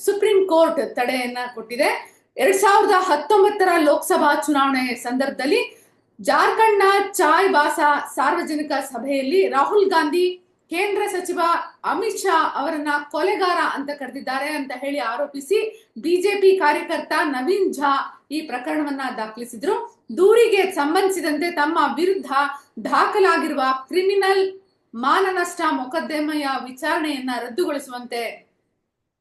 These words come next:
ರಾಹುಲ್ ಗಾಂಧಿ ಸಲ್ಲಿಸಿದ್ದ ಅರ್ಜಿಯನ್ನ ಜಾರ್ಖಂಡ್ ಹೈಕೋರ್ಟ್ ವಜಾಗೊಳಿಸಿತ್ತು. ಇದನ್ನ ಪ್ರಶ್ನಿಸಿ ಅವರು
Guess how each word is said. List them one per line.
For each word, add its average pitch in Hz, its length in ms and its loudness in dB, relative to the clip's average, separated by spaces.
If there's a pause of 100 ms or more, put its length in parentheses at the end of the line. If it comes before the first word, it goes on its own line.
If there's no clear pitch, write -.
(140)
ರಾಹುಲ್ 320 460 2
ಗಾಂಧಿ 311 320 0
ಸಲ್ಲಿಸಿದ್ದ 262 400 -8 (500)
ಅರ್ಜಿಯನ್ನ 320 540 2 (280)
ಜಾರ್ಖಂಡ್ 302 720 0 (460)
ಹೈಕೋರ್ಟ್ 320 560 0
ವಜಾಗೊಳಿಸಿತ್ತು. 262 760 -4
ಇದನ್ನ 427 280 0 (200)
ಪ್ರಶ್ನಿಸಿ 359 560 -4
ಅವರು 302 760 -2